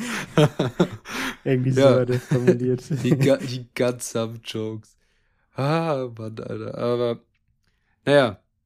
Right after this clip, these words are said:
Speaker 2: es, äh, vielleicht eine Sache noch zu dem, zu dem Humor am Ende, also ein Zitat, das das Ganze schön abrundet. Und dann, dann können wir abmoderieren hier und dann entlassen wir euch in, in Lesespaß mit diesem Buch. Ich hoffe, ihr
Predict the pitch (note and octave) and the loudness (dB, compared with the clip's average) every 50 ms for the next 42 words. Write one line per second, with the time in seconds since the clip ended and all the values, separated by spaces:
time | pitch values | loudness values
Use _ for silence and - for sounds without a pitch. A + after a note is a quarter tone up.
0 | _ _ _ _ _ _ _ _ _ _ - C3+ C3+ B2+ - - - C3+ C3+ C3 | _ _ _ _ _ _ _ _ _ _ -2 -2 -2 -2 -4 -6 -6 -8 -8 -6
1 | - C#3 C3 C3+ C#3+ C#3 - - - C3+ D3 D3+ D3 C#3+ C#3 C3+ B2 - _ _ | -2 0 2 2 0 0 -4 -2 0 0 2 2 2 0 0 -2 -4 -8 _ _
2 | _ _ - - - C#3 C#3 C3+ C#3 B2+ B2 B2 B2 - - _ _ _ _ _ | _ _ -12 -6 -2 -2 -2 -2 -2 -2 -2 -2 -2 -4 -8 _ _ _ _ _
3 | _ _ _ _ - - - B2+ A#2+ B2+ A#2+ A#2+ A#2+ A#2+ - - B2+ A#2+ B2 A#2 | _ _ _ _ -10 -6 -2 2 4 4 4 4 2 -4 -6 -4 -2 -2 -2 0
4 | A#2 A#2+ A#2 A#2 A#2+ B2+ B2 A#2+ A#2 - A#2+ C3 C#3 C3+ A#2+ A2 G#2+ - - - | -2 -2 -2 -2 0 -2 -2 -4 -4 -6 -6 -6 -4 -4 -4 -4 -6 -8 -10 -8
5 | A#2+ B2 C3 - - B2 - - B2 A#2+ B2 B2 A#2+ A#2 A2+ A2 A2+ B2 A#2+ A#2 | -6 -8 -8 -8 -10 -12 -10 -8 -6 -6 -6 -6 -6 -6 -6 -6 -6 -8 -8 -8
6 | A#2 - - A#2 A2 - A#2 A2+ - - G#2+ G#2 G#2+ A2+ A#2 - _ _ _ _ | -8 -10 -10 -10 -8 -10 -10 -12 -12 -12 -14 -12 -12 -14 -16 -18 _ _ _ _
7 | _ _ _ _ _ _ _ - B2 B2 A#2+ A#2+ - - B2 A#2+ A2+ - - B2 | _ _ _ _ _ _ _ -6 -4 -2 -2 -4 -4 -4 -4 -4 -4 -2 -2 -2
8 | B2 A#2 - C3+ B2+ B2 B2+ B2 A#2+ A#2 A2+ A2+ A2 A2+ A2 A2+ A#2 A#2 A2+ G#2+ | -2 -2 -4 -4 -4 -2 0 0 0 0 -2 -4 -6 -6 -6 -6 -8 -8 -8 -10
9 | G#2+ G#2 G#2+ A2 B2+ A#2 A2 A2 - - A#2 G#2+ A2 A#2+ A#2+ - A#2 A2+ A#2 A2+ | -12 -14 -16 -14 -14 -14 -16 -16 -14 -14 -12 -10 -8 -8 -8 -8 -8 -6 -6 -8
10 | G#2+ A2+ A2 - - - A2+ A2 G#2 G2+ C3 D3 C#3 A#2+ - - - A2 G2 G#2 | -8 -10 -12 -14 -14 -14 -14 -10 -4 -2 -2 0 0 -2 -4 -4 -4 -4 -4 -4
11 | G2 G#2 G2 - G#2+ F#2+ G2+ G#2 - G#2+ G#2 A2 _ _ - - A2 G#2 A2 G#2+ | -6 -8 -10 -10 -10 -12 -12 -16 -18 -18 -18 -20 _ _ -14 -12 -10 -8 -8 -10
12 | G#2 G#2 G#2 | -10 -12 -16